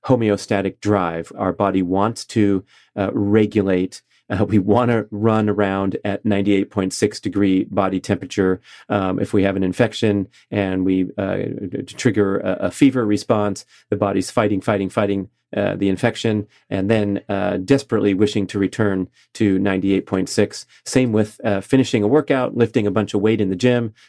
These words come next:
uh, running a bunch of miles, uh, in the aftermath, in the recovery period, uh, all kinds of, uh, s-, uh, mechanisms kick in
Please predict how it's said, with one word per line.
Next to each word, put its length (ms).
uh, 240
running 300
a 60
bunch 240
of 60
miles, 540
uh, 260
in 160
the 180
aftermath, 720
in 100
the 80
recovery 540
period, 540
uh, 240
all 240
kinds 380
of, 340
uh, 200
s-, 220
uh, 220
mechanisms 560
kick 260
in 280